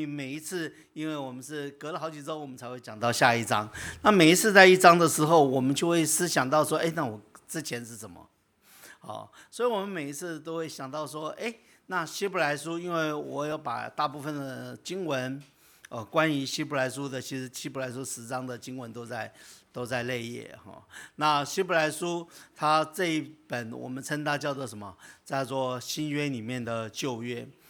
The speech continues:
啊，对我们来讲有什么意义呢？其实，其实希伯来书，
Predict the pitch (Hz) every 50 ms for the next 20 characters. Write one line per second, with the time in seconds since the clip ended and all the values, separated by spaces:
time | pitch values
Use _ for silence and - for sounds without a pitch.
0 | - - - - 170 165 - 202 175 151 147 143 147 147 151 147 127 143 135 131
1 | 135 135 - 123 120 131 151 160 151 143 143 139 135 131 131 127 123 127 135 -
2 | _ - - - - - - 208 214 196 220 233 226 226 233 226 - - - _
3 | - - 226 233 240 247 226 - - - 254 220 196 214 170 147 143 143 139 -
4 | 165 151 156 156 156 -